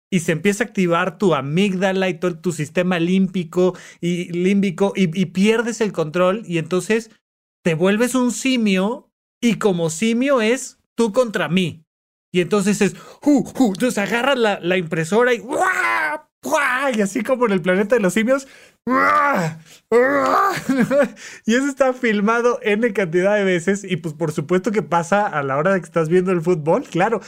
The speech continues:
Vaya, tan así que hay el maracanazo, güey. O sea, hay matanzas tremendas que han pasado de que nos volvemos simios en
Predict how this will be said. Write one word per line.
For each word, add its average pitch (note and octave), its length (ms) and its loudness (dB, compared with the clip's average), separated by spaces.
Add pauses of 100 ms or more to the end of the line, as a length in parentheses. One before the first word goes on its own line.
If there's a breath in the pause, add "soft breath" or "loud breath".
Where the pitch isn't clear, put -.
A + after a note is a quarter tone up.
(180 loud breath)
Vaya, A3+ 420 -2
tan E3 280 -2
así F3+ 440 -2
que A3+ 140 0
hay F3+ 380 -2 (1600)
el C#3 160 -6
maracanazo, C3+ 840 -2
güey. D#3+ 140 -2
O C3+ 60 -8
sea, D#3 180 -4
hay D#3+ 120 -2 (260 loud breath)
matanzas F#3 920 -2
tremendas F3+ 720 -2
que G3 80 -2
han F#3+ 140 -2
pasado F#3+ 560 -2
de F#3+ 140 -2
que E3 120 -4
nos D3+ 180 -4
volvemos D#3 380 -2
simios G3+ 600 2
en D#3+ 140 -2